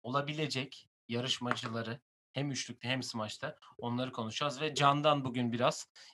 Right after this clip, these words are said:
iki bin yirmi iki draftıyla alakalı birkaç şey, e, dinleyeceğiz oyuncular. Çünkü ilk mock draft da sanırım,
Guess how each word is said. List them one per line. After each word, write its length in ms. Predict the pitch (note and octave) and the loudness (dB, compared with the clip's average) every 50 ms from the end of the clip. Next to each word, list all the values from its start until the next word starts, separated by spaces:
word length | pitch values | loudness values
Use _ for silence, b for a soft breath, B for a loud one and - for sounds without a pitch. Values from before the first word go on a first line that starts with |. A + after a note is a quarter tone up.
| B | B
iki 240 | - B2 - C#3+ B2+ | -12 -8 -6 -2 0
bin 80 | C3 C3+ | 0 2
yirmi 360 | C3 B2 C3 C3 C3 C3 C3+ | 2 2 2 2 2 2 2
iki 220 | B2+ C3 D3+ C3 | 0 0 -2 -2
draftıyla 520 | A#2+ A#2+ A#2+ A#2 - - - B2 A2 A2 G#2 | 2 4 4 4 4 2 -2 -2 0 0 0
alakalı 520 | G2 F#2+ F#2+ F#2+ - - A2 A#2 D#3 E3+ - _ _ _ _ _ _ _ - | 0 -2 -4 -6 -6 -6 -4 -4 -4 -6 -8 _ _ _ _ _ _ _ -14
birkaç 280 | B2 - C3 A#2 A2 - | -4 -2 -2 -2 0 -2
şey, 320 | - A2+ B2+ C#3 - - _ _ _ _ _ _ _ _ _ - | -2 -2 -2 -2 -6 -12 _ _ _ _ _ _ _ _ _ -10
e, 240 | G#2+ G#2 G#2+ G#2 | -8 -8 -6 -2
dinleyeceğiz 500 | A#2 B2+ B2 A#2+ A#2+ A#2 G#2+ A2+ G#2 - | 0 2 4 4 2 2 0 -4 -6 -6
oyuncular. 480 | G2+ G#2 G#2+ G#2+ G#2+ A2 A2 A2 A#2 A2+ | -6 -8 -8 -8 -6 -4 -2 -2 -2 -2
Çünkü 240 | - - A#2+ - B2+ | -4 -8 -6 -6 -6
ilk 220 | C3+ B2+ - - | -6 -6 -4 0
mock 300 | B2+ B2+ B2 - - - | 2 2 2 2 0 2
draft 280 | B2+ B2 A#2+ - - - | 4 4 4 2 -2 -4
da 220 | A#2 A#2 A#2+ - - | -2 -2 -4 -4 -8
sanırım, 580 | - - A#2 A2+ A#2 A#2+ A#2 B2 - C#3 - | -6 -4 -2 -2 0 0 -2 -2 -4 -6 -10